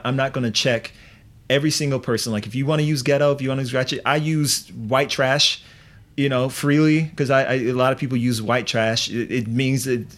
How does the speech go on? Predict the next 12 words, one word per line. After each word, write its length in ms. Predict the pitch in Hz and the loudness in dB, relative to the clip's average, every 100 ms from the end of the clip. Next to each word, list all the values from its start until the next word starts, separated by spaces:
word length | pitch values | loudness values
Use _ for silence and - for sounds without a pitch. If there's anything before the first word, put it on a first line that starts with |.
| - - | -20 -12
sort 420 | - - 147 151 | -6 2 4 6
of 540 | 151 147 135 123 147 | 6 4 2 -6 -6
the 140 | 135 127 | -4 -2
same 320 | 135 131 127 | -2 -2 0
thing 380 | 123 120 123 - | 0 0 -2 -2
as 280 | 113 110 104 | 0 0 -2
ghetto, 400 | 107 101 113 143 | -2 0 0 0
if 160 | 107 113 | -2 -4
you 140 | 107 | -4
think 200 | 104 98 | -4 -6
about 300 | 95 90 92 | -6 -6 -2
it. 200 | 107 | -4